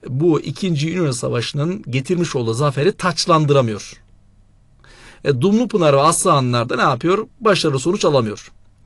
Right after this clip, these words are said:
Bunun sebebi şu, disiplinden yoksun olması mı, taarruz gücüne sahip olmaması mı, ordu mensuplarının siyasete uğraşması mı şeklinde bize soru.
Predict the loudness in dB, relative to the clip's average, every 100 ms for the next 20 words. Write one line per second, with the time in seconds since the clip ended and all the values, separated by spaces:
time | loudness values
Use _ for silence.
0 | -4 0 0 2 6 6 4 0 4 4
1 | 4 -2 -20 -10 -2 0 0 -2 -2 0
2 | 4 4 2 -2 -2 0 0 -2 -2 2
3 | 2 0 -6 _ _ _ _ -20 _ _
4 | 2 4 2 0 0 0 0 0 -2 -10
5 | -2 4 6 4 2 -2 -2 -2 0 0
6 | 0 0 2 2 2 0 -2 -2 0 -2
7 | -4 -4 6 6 6 2 0 -2 -8 -2
8 | -2 0 0 -2 0 0 0 -2 0 2
9 | 2 2 0 2 0 -2 -6 -2 -2 -2
10 | -2 -2 0 0 0